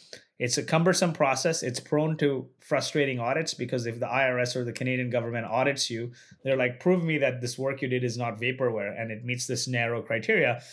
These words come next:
And the I R S last year published very strict audit guidelines. Uh, they updated it. And then the last thing is it takes sixteen months to get the money because you incur a year of expenses, then you file it with your taxes, and then you gotta wait for the government to process it. And what Boast A I does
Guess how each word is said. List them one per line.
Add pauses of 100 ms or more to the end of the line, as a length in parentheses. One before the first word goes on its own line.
(140)
And
the
I
R
S
last
year
published
very
strict
audit
guidelines. (340)
Uh,
they
updated
it. (260)
And
then
the
last
thing
is
it
takes
sixteen
months
to
get
the
money
because
you
incur
a
year
of
expenses, (300)
then
you
file
it
with
your
taxes,
and
then
you
gotta
wait
for
the
government
to
process
it. (340)
And
what
Boast
A
I
does